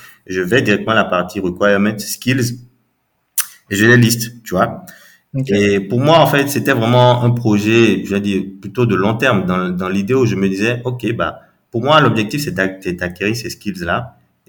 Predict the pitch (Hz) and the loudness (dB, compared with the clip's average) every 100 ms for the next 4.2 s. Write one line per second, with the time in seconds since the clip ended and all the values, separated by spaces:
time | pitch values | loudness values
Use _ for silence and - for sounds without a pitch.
0 | _ 95 113 135 139 123 123 131 - - | _ -6 -2 0 0 0 0 0 -2 -8
1 | 98 101 - - 110 107 - 98 120 123 | -8 -2 -2 0 -2 -4 -8 -8 -4 -2
2 | 120 - - - - - 127 127 90 92 | -4 -10 -14 -12 -10 -6 -2 0 2 2
3 | 95 - 113 95 - 95 95 - 95 107 | 2 -2 -8 -8 -4 -2 -2 -4 -4 -2
4 | 123 - | -4 -10